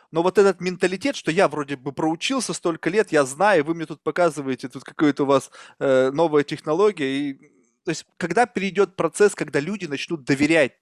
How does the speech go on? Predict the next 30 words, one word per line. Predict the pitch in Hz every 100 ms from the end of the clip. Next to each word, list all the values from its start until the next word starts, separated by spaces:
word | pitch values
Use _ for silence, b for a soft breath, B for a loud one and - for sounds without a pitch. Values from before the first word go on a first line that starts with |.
| -
тем | 175 143 - b b b _
данным, | 160 165 151 120
полученным | 120 143 156 - 131
в | 123
результате | 135 139 147 131 123 110
вот | 113 120
этого | 117 113 110
machine | 127 - 170
learning, | 139 139 135 127 117
там, | 123 110
не | 117
знаю, | 120 120 107
там, | 107
artifactal | 123 135 - 151 143 139 123
intelligence, | 131 120 110 113 - B B
именно | 180 185 147
в | -
профессиональной | 151 160 - 160 160 147 127
среде, | - 147 185 202 b b
больше, | 135 156 240 233 - 151 b b
чем | - 180 143
тем | 190 160
знаниям, | 131 160 190 156 127
которые | 131 147 135
были | 123 147 135
получены | 139 139 - 131 117
в |
ходе | - 131 123
их | 110
жизни? | 117 98 110